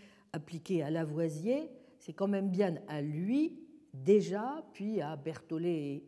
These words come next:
à Laplace, qu'on doit d'avoir, euh, commencé à préciser la notion d'affinité chimique en la faisant reposer, bien que, euh, ce fût à tort, n'est-ce pas, euh, sur l'existence de forces de même nature que les forces de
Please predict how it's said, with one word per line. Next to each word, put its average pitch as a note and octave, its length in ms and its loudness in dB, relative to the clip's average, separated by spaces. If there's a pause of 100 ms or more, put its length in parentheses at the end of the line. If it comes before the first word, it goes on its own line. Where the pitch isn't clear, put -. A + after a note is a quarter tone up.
à - 220 -16
Laplace, G#3+ 760 -2 (420)
qu'on D#3+ 140 -4
doit G#3+ 200 8
d'avoir, F3 640 0 (360)
euh, D3+ 320 -12
commencé A3 480 4
à C#3+ 120 2
préciser G3 880 0 (300)
la E3 140 0
notion E3+ 400 -2
d'affinité G3 840 2
chimique A#3 600 -2
en E3+ 40 0
la F3 120 2
faisant F3 280 0
reposer, F3+ 800 4 (600)
bien E3+ 300 2
que, E3+ 360 2 (360)
euh, A2 340 -4 (1120)
ce - 200 -20
fût D3+ 280 -8
à B2 80 -6
tort, B3+ 520 4 (120)
n'est-ce - 140 -20
pas, - 340 -8
euh, - 180 -12 (320)
sur G3 160 -4
l'existence G3 600 2
de F3 100 4
forces F3+ 300 -2
de D#3+ 120 2
même G#3+ 320 6
nature G#3 600 0
que E3 80 -2
les D3 120 -4
forces G#3 340 -8
de G3 180 -4